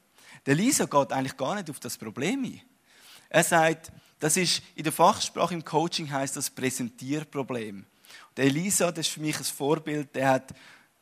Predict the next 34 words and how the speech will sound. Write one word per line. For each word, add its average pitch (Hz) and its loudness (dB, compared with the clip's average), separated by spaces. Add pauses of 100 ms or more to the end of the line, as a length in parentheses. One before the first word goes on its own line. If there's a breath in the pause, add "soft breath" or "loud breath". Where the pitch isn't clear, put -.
(120)
be-, 123 -8 (160)
bevor 127 -4
es 151 -2
das - -6
neumodische 135 -4
Wort 127 -6
Coaching 131 -4
gibt, 120 -8
hat - -12
er 117 -12
das - -6
so 120 -4
ausgezeichnet 120 -6
gemacht. 113 -8 (320 loud breath)
Er 139 -6
hat 151 -8
gemerkt, 180 -4
darunter 180 -4 (340 loud breath)
liegt - 0
ein 135 -8
tieferes 156 -4
Problem. 113 -4 (760 loud breath)
Es - -2
sind 180 -2
zwar 143 -2
schwerwiegende 165 -2
Sachen 156 0
in 117 -8
ihrem 120 -6
Umfeld, 143 -6 (440 soft breath)
wo, 139 0
wo 139 -4
sie 131 0
bedrücken, 160 -6